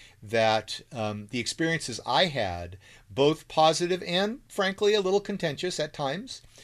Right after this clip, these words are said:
um, with, um, our advertisers were, uh, that I could pay some sort of honor and, um, attention to them. So we have actually created, um, or made room for an advertising section.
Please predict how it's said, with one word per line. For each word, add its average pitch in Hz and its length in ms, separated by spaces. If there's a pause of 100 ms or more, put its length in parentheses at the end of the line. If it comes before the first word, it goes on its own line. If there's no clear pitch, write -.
(240)
um, 127 360
with, 170 380 (120)
um, 123 320
our 127 180
advertisers 107 840 (300)
were, 156 520
uh, 139 140 (680)
that 147 240
I 156 120
could - 260
pay 143 260
some 165 380
sort 135 280
of 120 240
honor 120 600 (420)
and, 117 520 (100)
um, 107 340
attention 131 520
to 151 220
them. 85 280 (300)
So - 220
we 151 160
have 208 400
actually 165 360
created, 110 640 (420)
um, 113 300
or 123 140
made 123 240
room 151 260
for 101 540 (240)
an 123 180
advertising 135 800
section. - 640